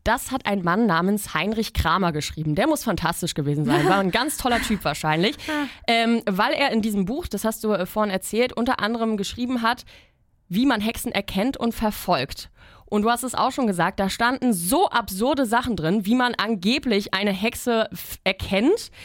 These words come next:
Speaker 1: Zum Beispiel, und das ist noch eins der harmloseren, wenn sie Streit mit den Nachbarn hat.
Speaker 2: Hexe.
Speaker 1: Hexe, verbrennen.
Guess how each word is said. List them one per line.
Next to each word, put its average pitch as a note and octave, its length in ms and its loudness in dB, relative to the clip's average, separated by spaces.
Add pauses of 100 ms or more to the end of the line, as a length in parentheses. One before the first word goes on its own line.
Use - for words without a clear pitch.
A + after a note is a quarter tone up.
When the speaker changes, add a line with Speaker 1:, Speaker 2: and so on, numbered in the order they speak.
(180)
Speaker 1:
Zum A#3+ 280 4
Beispiel, B3 680 2 (560)
und G3 140 2
das G3+ 120 0
ist F#3 180 -6
noch F#3 200 -2
eins F3 300 -2
der D#3+ 360 2 (120)
harmloseren, E3+ 640 0 (280)
wenn G3+ 180 2
sie A3 120 0
Streit F#3+ 460 -2
mit G#3+ 160 0
den F#3 120 4
Nachbarn D3+ 560 0
hat. - 260 -10 (280)
Speaker 2:
Hexe. F3 320 -6
Speaker 1:
Hexe, F3+ 420 0 (260)
verbrennen. E3 500 0